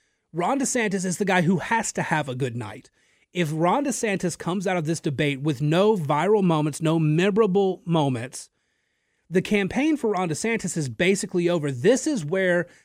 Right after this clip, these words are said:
all this stuff about a restart of the campaign and everything like that, this is where that has to really be seen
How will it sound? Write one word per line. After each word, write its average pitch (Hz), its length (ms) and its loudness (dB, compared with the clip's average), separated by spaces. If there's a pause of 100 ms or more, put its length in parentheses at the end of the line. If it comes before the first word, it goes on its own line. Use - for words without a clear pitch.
(280)
all 196 260 2
this 208 200 0
stuff 190 280 -2
about 147 220 0
a 127 40 -2
restart 196 520 0
of 180 60 0
the 170 60 -2
campaign 156 460 -2
and 147 100 -2
everything 190 360 -2
like 175 140 -4
that, 143 260 -2
this 247 240 4
is 208 160 -4
where 208 240 0
that 170 180 0
has 175 320 -2
to 147 260 -6 (220)
really 214 480 2
be 165 240 0
seen 143 580 -4